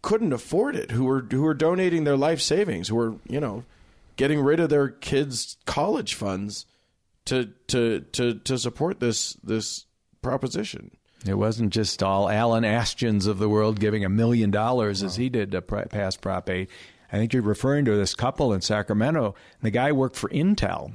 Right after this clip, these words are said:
Speaker 2: They did a big interview with him. He'd given fifty thousand dollars. I figured, obviously,
Speaker 1: Wow.
Speaker 2: an Intel executive who's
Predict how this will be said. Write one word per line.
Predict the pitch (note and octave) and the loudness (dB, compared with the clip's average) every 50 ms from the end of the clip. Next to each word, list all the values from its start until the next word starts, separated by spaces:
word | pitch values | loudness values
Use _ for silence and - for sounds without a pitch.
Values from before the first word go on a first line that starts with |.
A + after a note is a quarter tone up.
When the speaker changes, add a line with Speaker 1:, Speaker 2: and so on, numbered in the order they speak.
| C#3+ | -6
Speaker 2:
They | A2 G#2 A2+ | -4 -2 0
did | A2 B2 C3+ | 0 0 0
a | C3 | 0
big | G#2 F2+ A#2+ C3 C3+ B2+ - - - | 0 0 0 -2 -2 -4 -8 -6 -2
interview | C3 C#3 F3 F3 B2 G#2+ G#2+ G2+ | 0 0 0 0 2 0 0 2
with | G2 F#2 | 0 0
him. | G2+ F#2+ G2 | 0 0 0
He'd | A#2 C#3 D3 C3+ | 0 0 0 -2
given | D3 C3 A#2+ A2 | -2 -2 -2 -4
fifty | G2 - - E3 E3+ - - F#3 | -4 -2 -4 -4 -4 -2 -6 -4
thousand | - C#3 B2+ B2+ C#3 C3+ A#2 A#2 G#2 | -2 -2 0 0 0 0 -2 -2 0
dollars. | G#2 A#2 C3+ D#3+ D#3 G#2 D2+ D2 - | 0 0 0 0 -2 -2 -4 -4 -6
I | F2 F#2+ | -8 -8
figured, | - - G2+ G2+ G2 F#2 - _ _ _ _ | -6 -6 -6 -6 -6 -8 -10 _ _ _ _
obviously, | - E2+ G#2+ A2 A2+ G#2 - A2+ G#2 | -6 -4 0 0 0 0 0 0 0
Speaker 1:
Wow. | G#2 - | 0 0
Speaker 2:
an | D3 D3 D#3 E3 | 2 2 2 2
Intel | C#3+ - C#3 B2+ A#2+ A#2 A#2 A#2 | 2 2 2 4 4 2 2 2
executive | G#2+ G2 F2+ G2+ C3 D3 D#3 - F#3 C3+ A2+ G#2 G2 | 0 0 0 0 0 0 0 0 0 2 2 0 2
who's | A2+ B2 G#2+ G2+ F#2+ - | 0 -2 -2 -4 -8 -14